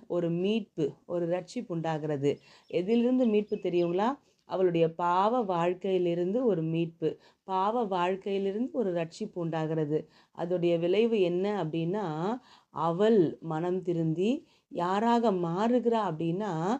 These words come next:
இயேசு கிறிஸ்துவை சுமக்கிற அந்த சந்ததியில ஒருத்தியாக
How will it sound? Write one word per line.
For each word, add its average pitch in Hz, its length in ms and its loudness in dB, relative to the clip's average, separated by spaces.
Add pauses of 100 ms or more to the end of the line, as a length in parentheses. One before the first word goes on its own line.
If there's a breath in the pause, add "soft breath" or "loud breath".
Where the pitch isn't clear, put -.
(280 soft breath)
இயேசு 233 460 0
கிறிஸ்துவை 240 760 0 (320 soft breath)
சுமக்கிற 226 520 0 (220)
அந்த 247 440 2 (120)
சந்ததியில 240 680 2
ஒருத்தியாக 190 840 -2